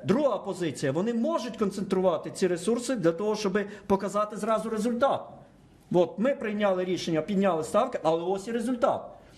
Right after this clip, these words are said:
От. Третя позиція, з'являється порівняльність.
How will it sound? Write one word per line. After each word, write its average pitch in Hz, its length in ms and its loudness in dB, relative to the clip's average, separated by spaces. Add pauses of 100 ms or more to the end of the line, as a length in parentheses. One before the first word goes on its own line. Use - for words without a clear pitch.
(140)
От. 160 240 2 (240)
Третя 262 360 2
позиція, 156 640 -2 (400)
з'являється 190 760 0
порівняльність. 220 1080 0